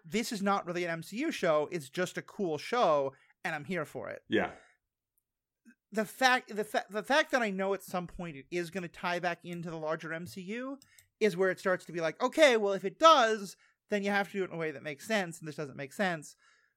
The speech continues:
Speaker 1: But I've now talked about it for three minutes, and that's, that, <clears throat> it didn't take away my enjoyment of the show.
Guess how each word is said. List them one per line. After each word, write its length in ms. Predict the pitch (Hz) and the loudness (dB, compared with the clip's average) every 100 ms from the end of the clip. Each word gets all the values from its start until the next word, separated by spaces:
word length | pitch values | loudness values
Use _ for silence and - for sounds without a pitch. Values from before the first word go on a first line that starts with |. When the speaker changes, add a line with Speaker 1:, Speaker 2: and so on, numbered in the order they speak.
| _ | _
Speaker 1:
But 260 | 269 247 - _ _ _ _ _ _ _ | 8 8 4 _ _ _ _ _ _ _
I've 120 | 208 208 | 2 4
now 100 | 202 | 2
talked 260 | 208 180 | 4 2
about 160 | 185 170 | 2 0
it 100 | 160 | 0
for 320 | - 170 160 139 | -4 -4 -4 -6
three 280 | - 175 165 | -10 -6 -4
minutes, 340 | 156 147 143 | -2 -4 -4
and 140 | 151 | -4
that's, 200 | 143 139 - - | -4 -6 -12 -12
that, 180 | - 143 - _ _ _ _ _ | -6 -6 -8 _ _ _ _ _
<clears throat> 420 | - _ _ - | -20 _ _ -2
it 420 | 302 277 220 254 | 0 0 0 0
didn't 200 | 247 202 | 0 2
take 160 | 233 190 | 2 4
away 120 | 196 | 4
my 120 | 180 | 2
enjoyment 340 | 165 175 160 | 0 -2 -2
of 60 | 135 | -6
the 40 | |
show. 440 | 143 202 185 175 | -2 2 4 4